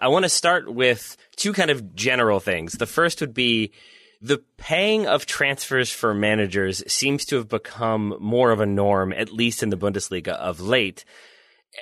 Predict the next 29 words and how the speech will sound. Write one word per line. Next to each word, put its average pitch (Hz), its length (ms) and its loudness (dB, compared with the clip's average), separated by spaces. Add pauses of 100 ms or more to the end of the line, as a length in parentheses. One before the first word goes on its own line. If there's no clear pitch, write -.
Am 147 120 2
I 160 120 2
correct 196 280 0
in 254 80 2
saying 196 180 2
that 143 120 2
Leipzig 147 460 2
were 135 100 6
one 123 160 6
of 120 100 2
the 117 180 2
early 120 340 4
leaders 123 400 2
in 127 80 2
that 127 240 0
when 110 260 4
they 110 340 4
spent 113 240 0
money 110 300 2
to 107 140 0
bring 107 280 2
Nagelsmann 101 440 0
to 117 120 -4
the 101 120 0
club 101 240 2
in 98 60 0
the 95 60 -2
first - 280 -2
place? - 400 -4